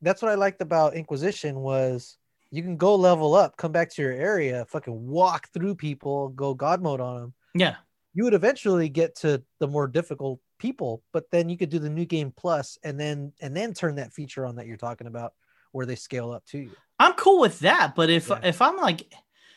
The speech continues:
Speaker 2: what is the point of leveling up if everyone levels up with you? Th-, there, there's none. I was, I was asking Adrian this.
Speaker 1: Then,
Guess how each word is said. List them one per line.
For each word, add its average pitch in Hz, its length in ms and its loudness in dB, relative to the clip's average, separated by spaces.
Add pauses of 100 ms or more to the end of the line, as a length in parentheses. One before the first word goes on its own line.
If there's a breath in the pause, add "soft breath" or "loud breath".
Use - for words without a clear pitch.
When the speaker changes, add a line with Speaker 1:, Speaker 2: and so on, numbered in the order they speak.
(160 soft breath)
Speaker 2:
what 311 240 6
is 285 160 0
the 240 80 2
point 233 320 0
of 185 80 0
leveling 175 340 0
up 208 200 2
if 127 100 -12
everyone 151 300 -2
levels 135 320 -4
up 123 160 -4
with 180 180 0
you? - 180 -16 (1500)
Th-, 196 120 0
there, 226 160 4
there's 208 280 -2
none. 285 200 6
I 202 100 6
was, 262 160 2
I 214 80 2
was 240 140 2
asking 302 280 2
Adrian 240 340 0
this. 139 160 0
Speaker 1:
Then, - 100 -20